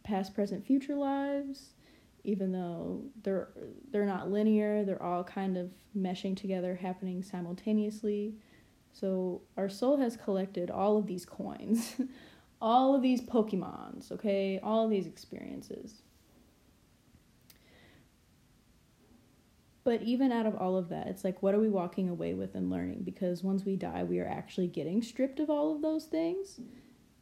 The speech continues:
and being asked to kind of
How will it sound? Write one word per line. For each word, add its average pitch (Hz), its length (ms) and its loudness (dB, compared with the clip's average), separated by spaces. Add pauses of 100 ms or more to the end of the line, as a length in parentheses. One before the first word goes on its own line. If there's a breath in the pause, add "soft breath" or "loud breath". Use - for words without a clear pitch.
(160)
and 214 120 6
being 202 380 2
asked 180 440 -6
to 180 440 0 (1700)
kind 202 360 0
of 180 340 0